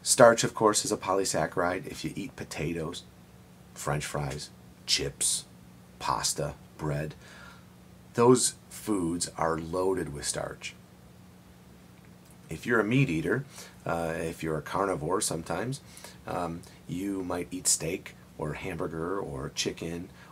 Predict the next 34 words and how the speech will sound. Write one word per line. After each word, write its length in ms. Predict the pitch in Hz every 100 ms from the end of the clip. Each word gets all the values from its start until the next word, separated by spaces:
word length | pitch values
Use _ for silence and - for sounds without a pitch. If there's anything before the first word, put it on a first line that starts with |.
| -
or 260 | 71 69 65
pork 320 | - 90 -
chops 380 | - 80 - 92
or 60 |
something 340 | - 78 80 76
like 180 | 76
that, 220 | - 92 - - -
depending 440 | - 117 107 101 92
on 140 | 85
what 260 | 87 - 82
you 140 | 76 -
like 240 | - 85 78
to 160 | - 107
eat. 300 | 104 90 - - - - -
Understand 600 | 101 90 - 107 117 92
that 100 | -
when 100 | 95
you 120 | 98
eat 180 | 90 -
meat, 360 | 98 120 104 -
of 160 | 113 -
course 300 | 113 110 -
you're 80 | 104
getting 280 | 98 87
a 60 | 78
source 300 | - 85 -
of 140 | -
protein 460 | - 147 160 101 80
there, 240 | 78 82 - - - -
but 260 | 90 90 -
within 540 | 98 82 - 120 123
those 340 | 98 85 82 - - - -
muscle 300 | 98 123 101
cells, 420 | - 69 69 76